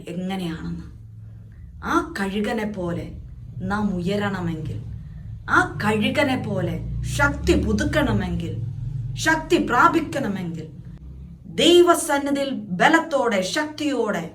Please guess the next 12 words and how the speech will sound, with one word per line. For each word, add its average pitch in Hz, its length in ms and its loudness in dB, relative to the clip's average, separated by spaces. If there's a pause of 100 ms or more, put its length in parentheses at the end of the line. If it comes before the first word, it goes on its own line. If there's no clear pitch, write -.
(600)
അന്ത്യത്തോളം 269 1080 2 (120)
ഓടണമെങ്കിൽ, 220 720 2 (520)
തളർന്നു 294 520 4
വീഴാതെ, 196 500 -6 (580)
തകർന്നു 330 420 6 (100)
പോകാതെ, 202 540 -2 (300)
നശിച്ചു 294 540 0
പോകാതെ, 208 500 -4 (500)
ഈ - 20 10 (180)
ഓട്ടക്കളത്തിൽ 269 680 0 (100)
ഓടുന്നവർ 294 540 2
അനേകരാണ്, 294 680 -2